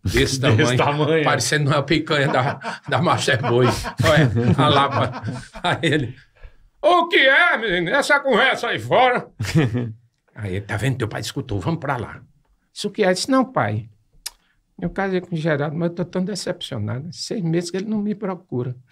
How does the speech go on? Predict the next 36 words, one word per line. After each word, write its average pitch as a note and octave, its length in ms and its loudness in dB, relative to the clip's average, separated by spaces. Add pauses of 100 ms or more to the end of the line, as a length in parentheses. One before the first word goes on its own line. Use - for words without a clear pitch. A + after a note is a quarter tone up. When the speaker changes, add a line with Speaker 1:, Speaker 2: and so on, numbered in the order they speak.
(120)
Speaker 1:
<laughs> - 120 -10 (1200)
Disse, - 120 -14
"Deixa G#3+ 300 4
que B3+ 80 4
eu G#3+ 60 6
vou B3+ 160 6
conversar G#3+ 400 2
com E3+ 160 -2
ele." A2+ 260 0 (960)
Aí, D3+ 260 -6
ó, G#2+ 140 -2 (760)
saiu C3 280 -2
do A#2+ 120 -2
interior. G2+ 680 -6 (920)
Foi G#2+ 140 -8
lá G#2 160 -4
pra A2 160 -10
Boa A2+ 260 0
Viagem. F2+ 640 -6 (320)
Speaker 2:
Hum. A#2+ 300 0 (880)
Speaker 1:
Acaba G#2+ 200 -4
morava G2+ 440 -4
sozinho F#2 600 -12
numa F#2+ 160 -10
mansão. - 840 -12 (1080)
Aí G#2+ 100 -10
o F#2+ 80 -6
velho, F2+ 300 -6
trim A#3 280 0
na G3 120 0
campainha. G2+ 640 -4
Aí A2+ 100 -2
veio B2+ 160 -4
o F3+ 60 -6
caseiro, A2+ 500 -2
"Diga." G#3+ 400 -2